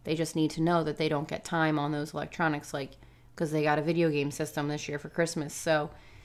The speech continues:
that's something that they haven't had previously. So they will not be playing that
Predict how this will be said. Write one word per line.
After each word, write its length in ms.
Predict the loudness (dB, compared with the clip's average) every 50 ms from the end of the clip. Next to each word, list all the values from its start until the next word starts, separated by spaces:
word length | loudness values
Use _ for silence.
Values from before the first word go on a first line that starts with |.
| -12 -4
that's 180 | -2 -2 0 2
something 240 | 2 2 4 2
that 80 | 2 2
they 120 | 2 2
haven't 240 | 4 4 4 4 4
had 260 | 6 6 6 6 4
previously. 760 | 2 2 2 2 2 0 0 0 -2 -2 -2 -2 -2 -2 -4 -10 -16 -20 -20 -20 -20 -20 -20 -8
So 300 | 0 2 4 4 4 4
they 180 | 2 2 2
will 100 | 4 4 4
not 200 | 4 2 2 2
be 100 | 0 -2
playing 400 | 2 4 6 6 6 6 4 2
that 400 | 2 4 4 2 2 0 -6